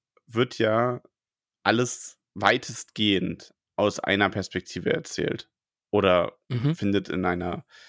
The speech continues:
Speaker 1: man springt ja nicht so wie im Herrn der Ringe. Ich find, im Han-, Herrn der Ringe würde es mich stören, wenn die Kapitel so kurz wären, weil du dann irgendwie so ein, ja, jetzt hast du mal hier, ähm,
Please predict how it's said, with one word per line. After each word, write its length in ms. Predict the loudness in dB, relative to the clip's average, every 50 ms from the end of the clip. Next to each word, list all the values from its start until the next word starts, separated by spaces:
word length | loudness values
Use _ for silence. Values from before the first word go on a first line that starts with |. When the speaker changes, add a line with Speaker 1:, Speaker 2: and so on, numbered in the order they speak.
| -20 _ _ _ _ _ -4
Speaker 1:
man 160 | -2 -2 0
springt 300 | 0 0 -2 -2 0 2
ja 80 | 2 2
nicht 120 | 2 0
so 120 | -2 0
wie 60 | 0 0
im 80 | 0
Herrn 140 | 2 2 4
der 120 | 4 4 4
Ringe. 320 | 2 2 2 0 0 -2 _ _ _ _ _
Ich 100 | -6 -4
find, 140 | -2 0 0
im 120 | 0 0
Han-, 180 | 0 0 -2 -2 -2
Herrn 160 | -2 0 2
der 100 | 2 2
Ringe 220 | 2 2 2 2
würde 140 | 2 2 0
es 120 | 0 -2 -4
mich 140 | -4 -2 -2
stören, 460 | -2 0 2 2 2 2 2 0 -2
wenn 100 | -2 -4
die 80 | -6
Kapitel 300 | -8 -10 -12 -8 -8 -8
so 140 | -6 -6 -8
kurz 340 | -8 -6 -6 -6 -6 -4 -2
wären, 280 | -2 -2 -2 -2 -6 -8 _ -20 -20 -20 -20 -20 -14 _
weil 140 | 0 2 2
du 80 | 2 2
dann 200 | 2 2 2 2
irgendwie 320 | 2 2 2 2 0 0
so 160 | 2 2 2 2
ein, 340 | 2 2 2 0 -2 -4 -8 -2
ja, 420 | 2 4 4 6 6 6 4 4
jetzt 180 | 2 -2 -4 -6
hast 160 | -8 -6 -4
du 60 | 0
mal 120 | 0 0 0
hier, 520 | 0 2 2 4 4 4 2 2 0 -2 -6 _ _ _ _ -4
ähm, 460 | -2 0 0 0 -2 -4 -4 -8